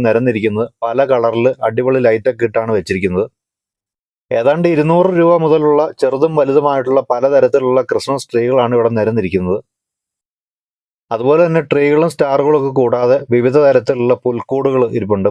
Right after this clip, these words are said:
പുൽക്കൂടിന്റെ സ്ട്രക്ചറാണ് ഇവിടെ ഉണ്ടാക്കി വെച്ചിരിക്കുന്നത്. ബാക്കി മേയാനുള്ള സാധനങ്ങളൊക്കെ നമ്മൾ തന്നെ ഉണ്ടാക്കണം. എങ്കിലും ഇത് നല്ല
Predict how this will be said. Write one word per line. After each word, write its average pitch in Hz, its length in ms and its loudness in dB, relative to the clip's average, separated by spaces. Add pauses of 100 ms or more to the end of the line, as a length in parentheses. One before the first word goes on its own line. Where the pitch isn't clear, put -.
പുൽക്കൂടിന്റെ 127 520 -2
സ്ട്രക്ചറാണ് 143 540 -4
ഇവിടെ 131 180 0
ഉണ്ടാക്കി 117 280 -4
വെച്ചിരിക്കുന്നത്. 107 520 -4
ബാക്കി 107 260 -4 (600)
മേയാനുള്ള 143 520 2
സാധനങ്ങളൊക്കെ 127 540 -2
നമ്മൾ 117 240 -2
തന്നെ 120 220 -2
ഉണ്ടാക്കണം. 95 340 -2 (460)
എങ്കിലും 147 240 0
ഇത് 165 160 2
നല്ല 147 160 0